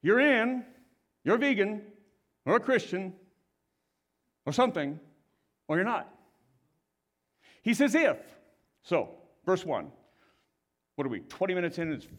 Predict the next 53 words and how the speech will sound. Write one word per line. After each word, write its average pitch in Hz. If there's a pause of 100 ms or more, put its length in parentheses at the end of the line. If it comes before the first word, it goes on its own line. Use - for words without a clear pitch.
one 165
verse. 110
Good -
job. 113
All 143
right. 107 (1800)
"If 294
then 285
you," 180 (500)
on 143
a 107
roll. 127 (180)
"If 254
then 247
you've 247
been 190
raised 269
with 247
Christ, 175
seek 285
the 254
things 240
that 214
are 202
above 202
where 214
Christ 185
is." 143 (260)
So 202
if 302
you're 208
in 156
Christ, 175
here's 208
what 151
you 220
do. 226
Seek 220
the 269
things 196
that 208
are 233
above 151
where 180
Christ 247
is, 135
seated 233
at 202
the 220
right 180
hand 165
of 151
God. 123